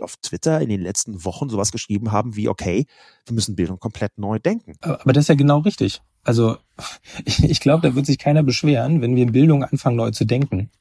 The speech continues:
Speaker 2: Also wenn man jetzt mal ganz fies ist, sitzen wir immer noch in einem Bildungssystem, was irgendwie vor über hundert Jahren mit Frontalunterricht eingeführt wurde. Und
Speaker 1: Ja.
Speaker 2: da sozusagen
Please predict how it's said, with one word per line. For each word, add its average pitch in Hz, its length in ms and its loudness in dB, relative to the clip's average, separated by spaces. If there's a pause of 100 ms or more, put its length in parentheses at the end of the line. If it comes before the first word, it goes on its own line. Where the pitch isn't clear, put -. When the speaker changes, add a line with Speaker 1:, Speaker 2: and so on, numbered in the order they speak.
(160)
Speaker 2:
Also 107 440 0
wenn 113 140 2
man 123 100 2
jetzt 117 180 -2
mal 113 400 0 (180)
ganz 139 240 0
fies 131 260 2
ist, 139 200 0
sitzen 120 260 0
wir 117 100 0
immer 135 200 0
noch 117 160 -2
in 123 100 -4
einem 117 120 -2
Bildungssystem, 120 720 2
was 113 140 -2
irgendwie 117 240 0
vor 117 260 0
über 117 180 -2
hundert 113 300 0
Jahren 117 460 0
mit 113 120 -2
Frontalunterricht 110 800 -2
eingeführt 98 480 -6
wurde. 101 280 -4 (500)
Und - 80 2
Speaker 1:
Ja. - 80 4
Speaker 2:
da 110 180 4
sozusagen 113 800 0